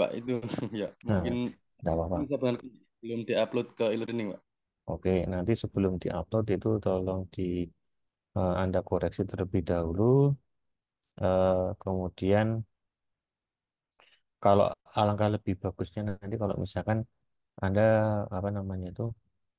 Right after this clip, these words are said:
Speaker 2: misalkan ada, eh,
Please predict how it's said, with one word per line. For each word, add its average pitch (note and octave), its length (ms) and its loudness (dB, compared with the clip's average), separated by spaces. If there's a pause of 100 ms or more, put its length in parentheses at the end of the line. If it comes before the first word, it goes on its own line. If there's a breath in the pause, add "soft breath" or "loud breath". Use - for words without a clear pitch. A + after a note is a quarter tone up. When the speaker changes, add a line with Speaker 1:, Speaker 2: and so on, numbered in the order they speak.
(840)
Speaker 2:
misalkan F#2+ 400 -2 (720)
ada, G2 180 -4 (540)
eh, F#2 160 -6